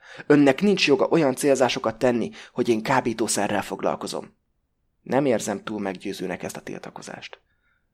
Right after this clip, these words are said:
„Igaza van”, mondja Blavatsky, megmutatva összes tépőfogát. „Nincs jogom hozzá, főképp nem a nyilvánosság előtt, hogy efféle célzásokat tegyek, úgyhogy bátran pert akaszthat a nyakamba.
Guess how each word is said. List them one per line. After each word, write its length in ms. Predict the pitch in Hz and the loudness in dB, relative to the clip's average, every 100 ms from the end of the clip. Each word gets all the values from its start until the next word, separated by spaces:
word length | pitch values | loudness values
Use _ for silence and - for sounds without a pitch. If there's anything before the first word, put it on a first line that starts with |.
| _ _ _ _ _ _ | _ _ _ _ _ _
„Igaza 360 | - 143 165 160 | 0 4 4 2
van”, 220 | 156 151 _ - | -2 -10 _ -4
mondja 260 | 113 113 | 0 2
Blavatsky, 440 | 110 117 117 - 123 | 4 4 2 0 0
megmutatva 520 | 117 113 110 - - | 2 0 -6 -4 -4
összes 300 | 101 - - | -4 -6 -8
tépőfogát. 680 | - - - - - - _ - - - | -10 -12 -12 -10 -10 -10 _ -20 -18 -2
„Nincs 320 | 202 185 - | 2 4 4
jogom 220 | 131 131 | 2 2
hozzá, 340 | 127 127 139 | 0 -2 -4
főképp 360 | 139 170 147 139 | 4 4 4 0
nem 140 | 143 | 2
a 40 | 143 | 2
nyilvánosság 720 | 151 135 113 113 - 107 110 | 4 2 2 0 -2 -2 0
előtt, 160 | 117 | 0
hogy 120 | 117 - | -2 -2
efféle 440 | - - 120 113 | -2 0 -2 -2
célzásokat 640 | - 117 120 117 123 120 | -2 -2 -2 -2 -6 -6
tegyek, 300 | - 113 131 - - - | 0 2 2 -2 -16 -2
úgyhogy 300 | 180 165 139 | -2 -2 2
bátran 420 | 143 123 131 113 | 2 2 -2 -2
pert 220 | 107 - | -2 -2
akaszthat 360 | 117 107 - - | -8 -10 -12 -10
a 20 | |
nyakamba. 460 | 113 110 117 120 | -10 -6 -2 -2